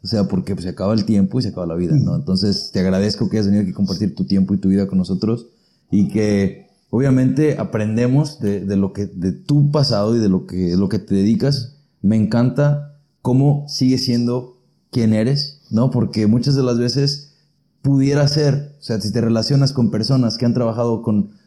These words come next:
Speaker 1: con estas otras personas que
Speaker 2: Ujú.
Speaker 1: están más arriba que nosotros, por lo menos que yo, ¿no? Entonces dices, "Bueno, cabrón, yo ya trabajé con él, ¿por qué voy a trabajar contigo? Loco, yo ya salí en Univisión, ¿por qué voy a venir a hacer un podcast? No,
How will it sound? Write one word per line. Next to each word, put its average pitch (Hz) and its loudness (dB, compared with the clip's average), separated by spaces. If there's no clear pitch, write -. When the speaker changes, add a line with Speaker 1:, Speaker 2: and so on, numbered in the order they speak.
Speaker 1:
con 117 0
estas 131 0
otras 123 0
personas 117 0
que 101 0
Speaker 2:
Ujú. 120 2
Speaker 1:
están 110 -2
más 117 2
arriba 110 0
que 117 0
nosotros, 101 -2
por - -6
lo 92 2
menos 104 2
que 95 -4
yo, 95 2
¿no? 92 0
Entonces 113 0
dices, - -4
"Bueno, 160 0
cabrón, 151 -2
yo 156 2
ya 151 -2
trabajé 139 0
con 151 -2
él, 147 -2
¿por - -6
qué - -6
voy 147 4
a 143 4
trabajar 135 0
contigo? 139 0
Loco, 135 0
yo 123 2
ya 151 2
salí 135 0
en 160 2
Univisión, 143 2
¿por 143 2
qué 147 -2
voy 156 0
a 151 2
venir 147 2
a - 0
hacer 147 0
un 143 2
podcast? - -6
No, - -14